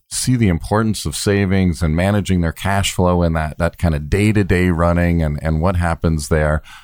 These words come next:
Um, and then we know, and one of our mantras is give every dollar a name, right? So we want to give every dollar a name. And you get to kind of continue that conversation because your purpose i-, is to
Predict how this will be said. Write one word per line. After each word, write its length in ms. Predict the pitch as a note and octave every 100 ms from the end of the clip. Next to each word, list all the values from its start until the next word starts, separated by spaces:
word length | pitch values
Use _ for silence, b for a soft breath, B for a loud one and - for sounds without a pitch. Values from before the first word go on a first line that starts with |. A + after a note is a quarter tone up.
| B -
Um, 300 | F2+ F#2 -
and 220 | G#2+ G#2
then 380 | A2+ A2 G#2 G2+ b b
we 400 | G2+ G2 A#2 C3
know, 340 | B2+ G#2+ G2 G2
and 160 | G2
one 140 | G2+ A2
of 80 | F#2+
our 140 | F2+
mantras 600 | F2 F2 F#2 - F#2 E2
is 200 | F2 -
give 200 | - E2+
every 220 | E2+ E2
dollar 380 | D#2+ D2+ D2+ D2
a 40 | D2+
name, 360 | C2+ A#1+ G#1+ B1
right? 200 | D#2 F#2+
So 120 | -
we 120 | F2 F#2
want 180 | F#2+
to 60 | E2
give 220 | E2 F2+
every 180 | F#2 G#2+
dollar 380 | A2+ G#2+ G#2+ G2+
a 60 | F#2+
name. 320 | F2 E2+ E2+ B B B _
And 320 | G#2+ G#2+ G#2 F#2+
you 220 | A2 G#3+
get 240 | D#3+ C#3+ -
to 140 | A#2+
kind 240 | - A#2+
of 80 | A#2
continue 920 | - A#2 G#2 - - D#3 F3 E3 A#2 F#2
that 360 | G2 F2+ -
conversation 1000 | - F2+ E2+ D#2+ E2 - A2 C#3+ - F2
because 380 | F2+ G#2 F2+ F2+
your 280 | G#2+ B2+ B2
purpose 640 | - C#3 - E2+ E2 -
i-, 20 |
is 420 | F#2 F#2+ G2 F#2 -
to 200 | F#2+